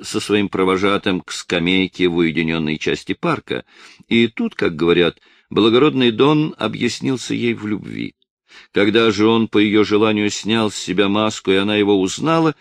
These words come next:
ей было уже поздно удалиться или вместе с ним вернуться в залы, так как в эту минуту алибарщики заняли террасу и входные двери. "Ужасно положение Наяды", заметил герцог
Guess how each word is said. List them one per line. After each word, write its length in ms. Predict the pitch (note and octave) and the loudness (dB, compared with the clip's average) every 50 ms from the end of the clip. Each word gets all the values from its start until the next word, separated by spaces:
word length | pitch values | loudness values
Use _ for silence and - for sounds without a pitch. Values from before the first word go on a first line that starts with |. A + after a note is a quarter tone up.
| _ - - - _ | _ -20 -20 -18 _
ей 260 | - E2 G#2+ A#2+ A#2+ | -2 2 2 4 4
было 280 | A2 G2 A#2+ C3+ B2 B2+ | 4 2 2 2 4 4
уже 240 | B2+ A#2+ A#2 B2+ A#2 | 2 2 0 -2 -4
поздно 640 | - - C#3 D3+ D#3 C#3 A#2+ F2+ F2 E2+ E2 - | -2 -2 -2 -2 -2 -2 -4 -4 -2 -2 -2 -2
удалиться 800 | - - F2 E2+ E2 E2+ E2 D#2+ F2 E2+ - - - - F2 F2 | -2 -4 -4 0 0 0 0 0 -2 -4 -6 -6 -4 0 2 2
или 360 | E2 - - D#2+ D#2 D2 D2+ | 0 0 -4 -6 -4 -2 -2
вместе 540 | C#2+ C#2+ C#2+ C2+ D2+ D#2 D2+ - - - C#2 | -4 -4 -4 -4 -4 -4 -4 -6 -8 -10 -10
с 140 | C#2+ - - | -10 -8 -6
ним 200 | - D#2+ D#2+ D2+ | -6 -4 -4 -2
вернуться 560 | C#2+ D#2 D#2 D2 D#2 D#2+ D#2 - - - E2 | -2 -2 -2 -2 -4 -6 -6 -6 -6 -4 -4
в 80 | D2 D2+ | -4 -4
залы, 440 | C#2+ D2+ F#2+ G#2+ C3 C#3 D3+ D#3 - _ _ - _ _ - | -4 -2 0 0 2 0 0 -2 -4 _ _ -20 _ _ -2
так 200 | F#2+ G#2+ G#2 E2+ | 0 0 2 2
как 160 | G#2+ G#2 - | 0 0 2
в 80 | G2+ | 2
эту 240 | G#2+ G#2 - - G#2 | 2 2 2 2 2
минуту 480 | G#2 G#2 G#2+ G#2+ A#2 C#3 D#3 - - G#2+ | 2 2 2 2 2 0 0 2 2 2
алибарщики 840 | F#2 F2+ F#2 D#2 C2+ G2 F2+ F2 E2+ - - - - D#2 - - - | 4 4 4 2 2 0 0 0 -2 -4 -8 -10 -10 -8 -6 -6 -6
заняли 540 | C#3+ G#2 E2+ E2+ E2+ E2 D#2+ D#2+ D#2+ E2 | -4 -2 -2 -2 -2 -2 -2 -2 -2 -2
террасу 680 | - - - F2 D#2 D2+ E2+ E2+ F2+ F#2 - - C3 C#3+ | -2 -2 -2 0 0 0 0 0 -2 -4 -4 -4 -4 -4
и 40 | |
входные 500 | C3+ - - D2 C#2 B1+ C#2+ D2 D2+ D#2+ | -4 -4 -6 -6 -6 -4 -4 -4 -4 -4
двери. 380 | D#2 C#2+ B1+ C2 C2 C2+ - - _ _ _ _ _ _ _ _ _ _ _ _ _ _ _ _ _ _ _ _ _ _ _ _ _ _ _ _ _ - | -4 -4 -4 -4 -2 -4 -4 -8 _ _ _ _ _ _ _ _ _ _ _ _ _ _ _ _ _ _ _ _ _ _ _ _ _ _ _ _ _ -2
"Ужасно 760 | F#2+ B2 F3 G3+ G#3 G3+ F3+ D#3 E3 F3 - - C#4 B3+ | 0 2 2 2 2 2 2 2 2 0 -2 -4 -4 -4
положение 640 | - - A3+ A3 G#3+ G#3 F#3 F#3 F#3+ D#3 C#3 C#3 C3 | -2 0 0 2 2 2 2 2 2 2 2 2 2
Наяды", 760 | B2+ B2+ B2+ A#2+ A#2 G#2 G2+ F#2+ E2 C#2 A1 D2 D2 C#2+ C2 - _ _ _ _ _ _ _ _ _ _ - | 2 2 4 4 4 4 4 2 2 0 0 0 0 0 -2 -6 _ _ _ _ _ _ _ _ _ _ -16
заметил 640 | B1 B1 - F2 D#2+ E2+ G2+ A2+ - B2+ A#2 A#2+ | -10 -4 -2 -2 0 0 -2 0 0 0 -2 -2
герцог 640 | G#2 - F2 F2+ E2+ E2 - - - F2+ E2+ - - | 0 0 0 2 2 0 -4 -4 -4 -4 -4 -4 -8